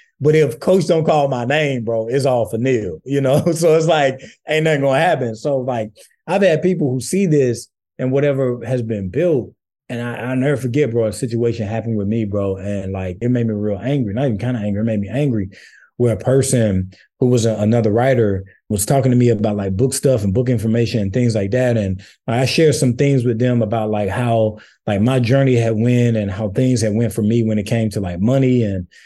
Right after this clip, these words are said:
things like that, 'cause they were a black writer. And I just was like, "Yo, if you, we black, you know, I wanna do whatever I can to, like, look out and show some love and, and help out."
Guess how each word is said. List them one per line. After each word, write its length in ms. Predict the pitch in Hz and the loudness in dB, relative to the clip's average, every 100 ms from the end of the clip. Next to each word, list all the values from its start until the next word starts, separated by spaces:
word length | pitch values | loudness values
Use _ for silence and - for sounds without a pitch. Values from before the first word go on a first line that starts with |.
| _ | _
things 220 | - 131 110 | 0 0 2
like 140 | 117 | 2
that, 140 | 135 | 2
'cause 120 | 123 117 | 2 0
they 80 | |
were 160 | 110 110 | 2 0
a 40 | |
black 280 | 98 117 127 | 0 -2 -2
writer. 260 | 117 135 123 | 0 0 0
And 160 | 107 | 0
I 120 | 110 110 | -2 -2
just 220 | 113 95 | -4 -4
was 140 | 110 | -4
like, 180 | 110 107 | -2 0
"Yo, 300 | 127 139 117 | 0 2 0
if 120 | 95 | -2
you, 100 | 113 | -4
we 160 | 107 110 | -2 -4
black, 400 | 98 123 156 120 120 | -2 0 2 0 0
you 120 | 127 | -2
know, 300 | 123 117 110 - _ _ | 0 -2 -4 -14 _ _
I 60 | 131 | 0
wanna 220 | 135 131 | 2 2
do 140 | 123 | 2
whatever 240 | 120 120 113 | 2 2 0
I 100 | 107 | -2
can 320 | - 123 117 | -2 -2 0
to, 100 | 113 | -2
like, 180 | 98 95 | -2 -2
look 200 | 110 131 | -2 -2
out 180 | 117 110 | 0 0
and 160 | 101 | -2
show 140 | 107 107 | -2 -4
some 200 | 104 101 | -2 0
love 340 | 127 120 104 | 0 0 -2
and, 120 | 98 | -4
and 380 | 95 101 104 107 | -6 -6 -6 -4
help 240 | 98 107 | -2 -2
out." 320 | 131 156 110 | 0 -2 -4